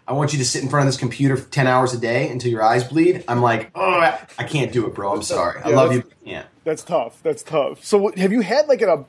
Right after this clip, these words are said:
Speaker 2: an aha moment as being, you know, an entrepreneur that really has been,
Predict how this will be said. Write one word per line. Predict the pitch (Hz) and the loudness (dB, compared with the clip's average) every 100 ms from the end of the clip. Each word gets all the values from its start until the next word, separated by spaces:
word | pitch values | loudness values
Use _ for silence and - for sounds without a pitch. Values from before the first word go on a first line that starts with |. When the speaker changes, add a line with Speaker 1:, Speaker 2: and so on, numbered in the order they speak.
| - | -8
Speaker 2:
an | 156 | -6
aha | 143 151 160 | -6 -2 -2
moment | 170 156 160 165 - - | 0 0 0 -2 -4 -4
as | 151 165 147 - _ _ _ - | 0 0 -2 -12 _ _ _ -12
being, | 127 160 160 156 143 - 143 | -4 -2 -2 -6 -8 -10 -8
you | |
know, | 139 135 | -4 -4
an | 131 110 _ - 143 | -6 -10 _ -12 -6
entrepreneur | 147 - 143 135 131 117 - - | -6 -4 -4 0 0 0 -4 -10
that | 120 | -8
really | 147 156 151 131 | 2 4 6 6
has | 139 135 127 110 - _ _ _ _ 127 | 6 4 2 -4 -12 _ _ _ _ -8
been, | 147 139 123 | -4 -4 -8